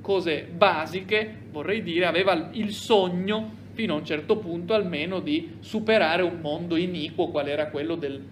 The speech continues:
mondo capitalistico. È bensì vero che talvolta l'economicizzazione del conflitto prevaleva sull'anelito rivoluzionario e quindi la classe proletaria, più che sognare la fine del capitalismo e la società giusta, si accontentava di conquiste salariali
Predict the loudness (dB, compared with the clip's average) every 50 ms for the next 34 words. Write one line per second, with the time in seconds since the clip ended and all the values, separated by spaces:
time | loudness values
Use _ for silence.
0 | -18 -14 -8 -4 -2 -2 0 0 -2 -2 -2 -4 -6 -6 -8 -4 -2 0 0 0
1 | -2 -2 -4 -6 -8 -6 -6 -6 -4 -2 0 2 2 2 0 -2 -4 -4 2 4
2 | 6 6 6 4 2 2 4 4 4 4 2 -2 -14 -16 -8 -2 0 2 2 4
3 | 4 4 4 4 4 4 2 2 2 2 -2 -8 -4 2 2 2 4 4 2 2
4 | 2 0 0 -2 -2 -4 -6 -4 0 0 0 0 0 -4 -4 -2 -2 -2 -4 -4
5 | -4 -6 -6 -6 -6 -8 -8 -8 -6 -4 -4 -4 -2 -2 -2 0 2 2 2 2
6 | 2 2 2 0 0 -2 -2 -2 0 2 2 2 2 0 0 0 0 0 -2 -2
7 | -2 -2 -2 -2 -2 -2 -4 -4 -6 -10 -10 -8 -8 -8 -8 -8 -10 -12 -14 -14
8 | -16 -16 -16 -18 -16 -10 -10 -10 -6 -4 -2 0 0 0 0 0 -2 0 0 0
9 | 0 -2 -8 -6 -4 -4 -4 -4 -4 -2 -2 0 0 2 2 0 0 -2 -4 -10
10 | -14 -16 -16 -12 -8 -8 -6 -2 -2 -2 -2 -2 -6 -6 -4 -2 0 2 4 4
11 | 4 2 0 -2 -2 -2 -2 0 0 -2 -2 -2 -4 -6 -6 -6 -8 -4 -4 -2
12 | -2 -2 -4 -4 -4 -4 -4 -4 -2 -2 -2 -2 -4 -8 -6 -6 -2 0 -2 0
13 | 0 -2 -4 -4 -4 -4 -2 -2 -2 -2 -6 -14 -18 -10 -4 0 0 0 0 0
14 | -2 0 0 0 -2 -4 -4 -2 0 2 2 4 2 2 0 -2 -4 -6 -6 -6
15 | -6 -6 -8 -8 -8 -6 -6 -6 -4 -2 -2 0 2 2 0 0 -2 -2 -2 -2
16 | -2 -2 0 0 -2 -2 -4 -10 -16